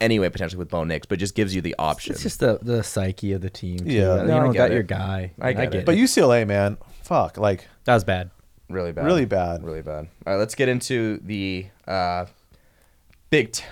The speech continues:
Speaker 1: Big Twelve action. Kansas State beats the shit out of Baylor, thirty-one three. Um, Kansas State,
Speaker 3: They
Speaker 1: as
Speaker 3: were
Speaker 1: a,
Speaker 3: dogs.
Speaker 1: I think the Big, the Big Twelve in general is just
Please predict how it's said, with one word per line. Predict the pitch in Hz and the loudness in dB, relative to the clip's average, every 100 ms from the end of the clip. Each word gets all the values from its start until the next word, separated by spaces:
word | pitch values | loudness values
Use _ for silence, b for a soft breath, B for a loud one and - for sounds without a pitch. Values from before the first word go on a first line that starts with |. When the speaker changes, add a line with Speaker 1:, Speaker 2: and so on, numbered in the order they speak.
| - - | -10 -2
Speaker 1:
Big | 147 | -2
Twelve | - 120 117 | 0 2 4
action. | 95 85 - 90 | 2 -2 -4 -8
Kansas | - 117 117 107 | -4 -2 -2 -4
State | - 110 107 101 - b b - | -2 0 0 0 -6 b b -4
beats | 113 | -4
the | 92 | -4
shit | - 107 | -4 2
out | 98 90 | 4 4
of | 82 | 2
Baylor, | 90 90 87 | 0 0 0
thirty-one | - 104 90 87 85 | 0 0 0 -2 -2
three. | 87 87 85 - b b b b | -2 0 -2 -6 b b b b
Um, | 82 85 - | -2 -2 -4
Kansas | - 156 139 | 0 0 0
State, | - 110 | 0 2
Speaker 3:
They | 92 90 98 156 | 2 0 0 2
Speaker 1:
as | 208 | 4
Speaker 3:
were | |
Speaker 1:
a, | 101 | 4
Speaker 3:
dogs. | 113 107 78 - | 4 4 0 -2
Speaker 1:
I | 165 | 2
think | 392 | 4
the | - | 2
Big, | 117 135 123 90 _ _ _ _ - | 2 4 4 0 _ _ _ _ -6
the | 131 | -6
Big | 117 214 196 | 0 0 0
Twelve | - 123 127 113 | -2 4 6 4
in | 95 | 0
general | 82 104 92 85 82 - | 2 2 2 0 0 0
is | 101 92 | -2 -2
just | 104 117 104 - - - | 0 2 2 -4 -10 -14